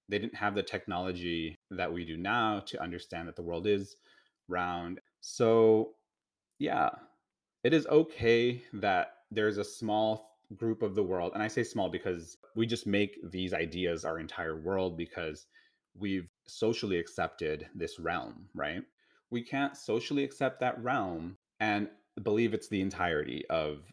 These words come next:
this world, because it's not. The world is so vast and filled with so many great, beautiful bodies that vary in different sizes, colors, and texture. So,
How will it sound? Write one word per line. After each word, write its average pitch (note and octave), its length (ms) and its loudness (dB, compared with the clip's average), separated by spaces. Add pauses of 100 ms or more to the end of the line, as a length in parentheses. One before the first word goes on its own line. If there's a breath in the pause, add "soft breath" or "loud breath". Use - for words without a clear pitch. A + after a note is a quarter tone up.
(100)
this E2+ 300 -6
world, D2+ 340 -4
because F2 240 -6
it's - 220 -8
not. D#2+ 440 -6
The F2+ 80 -4
world F#2 280 0
is F2+ 120 -8
so A2+ 140 0
vast G2 540 0
and F#2+ 120 -6
filled F2 160 -6
with F2+ 100 -16
so G2+ 80 -10
many F#2 140 -4
great, F#2 320 -6
beautiful F2+ 340 -8
bodies D#2 500 -2
that D#2 280 -6
vary F2 340 -2
in E2 80 -8
different F2+ 300 -12
sizes, F2+ 640 -6
colors, F2 440 -6
and D#2 120 -10
texture. - 640 -10 (120)
So, F2+ 560 0